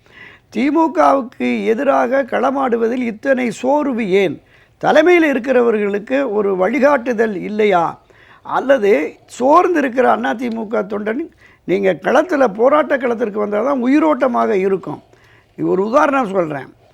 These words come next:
ஆயிரத்தி தொள்ளாயிரத்தி எழுபத்தி ஆறிலே ஆட்சியை இழந்த திராவிட முன்னேற்ற கழகம் எண்பத்தொன்பது வரைக்கும் ஆட்சி அதிகாரத்திற்கு வர முடியவில்லை. ஏறத்தாழ பதிமூன்று ஆண்டுகள் திரு கருணாநிதியை கோட்டை பக்கம் தலைகாட்ட விடலை புரட்சித் தலைவர் எம் ஜி ஆர்.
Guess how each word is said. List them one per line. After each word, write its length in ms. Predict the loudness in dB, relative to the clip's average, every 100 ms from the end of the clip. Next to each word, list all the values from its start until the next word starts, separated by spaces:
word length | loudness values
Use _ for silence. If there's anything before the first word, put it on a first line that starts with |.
| _ _ _ _
ஆயிரத்தி 500 | -4 0 0 0 -2
தொள்ளாயிரத்தி 580 | 0 2 4 2 0 -2
எழுபத்தி 260 | -2 -2
ஆறிலே 320 | 0 0 2 2
ஆட்சியை 580 | 2 0 -2 -4 -2
இழந்த 340 | 0 0 0 2 2 2 0 -2 -8 _ _ _
திராவிட 480 | -2 2 4 4 2
முன்னேற்ற 420 | 0 -2 -4 -2
கழகம் 400 | -2 0 0 0
எண்பத்தொன்பது 720 | -2 -2 -2 -2 -2 2 2
வரைக்கும் 340 | 2 0 -2 -2
ஆட்சி 320 | -2 -2 -2
அதிகாரத்திற்கு 680 | -2 0 0 0 -2 -6 -2
வர 220 | 2 4
முடியவில்லை. 540 | 4 2 2 0 -4 -10 _ _ _ _ _ -4
ஏறத்தாழ 520 | 0 0 2 4 2
பதிமூன்று 580 | 2 0 2 4 4 4
ஆண்டுகள் 440 | 4 2 0 0
திரு 160 | -2 -4
கருணாநிதியை 840 | -2 -2 0 0 0 -2 -2 -2
கோட்டை 360 | 2 2 2 0
பக்கம் 420 | 0 -4 -2 -2
தலைகாட்ட 520 | 0 2 4 4 4
விடலை 280 | 2 2 0
புரட்சித் 340 | -2 -4 -6
தலைவர் 240 | -4 -2 -2
எம் 140 | -2
ஜி 140 | -2 -2
ஆர். 160 | -2